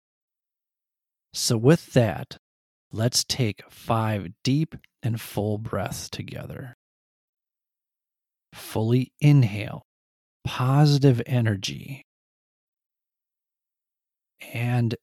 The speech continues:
exhale by just letting go of your breath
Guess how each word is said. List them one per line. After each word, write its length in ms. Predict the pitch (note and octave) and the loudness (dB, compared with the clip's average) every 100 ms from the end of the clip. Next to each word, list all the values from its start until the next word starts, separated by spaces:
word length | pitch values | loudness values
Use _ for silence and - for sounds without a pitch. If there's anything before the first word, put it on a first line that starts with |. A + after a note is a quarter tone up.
| _ - | _ 0
exhale 840 | C3+ - - G#2+ G2 - - _ _ _ - | 0 2 -2 -4 -8 -10 -14 _ _ _ -6
by 140 | A2 | -4
just 320 | A2+ A#2+ - | -2 -2 -2
letting 420 | A#2+ C3 D#3+ E3 | 0 4 6 4
go 300 | B2+ B2 B2 | 4 6 6
of 120 | B2 A#2 | 6 4
your 140 | A#2 | 2
breath 560 | G2+ G#2+ G#2+ G#2 - | 2 0 2 0 -4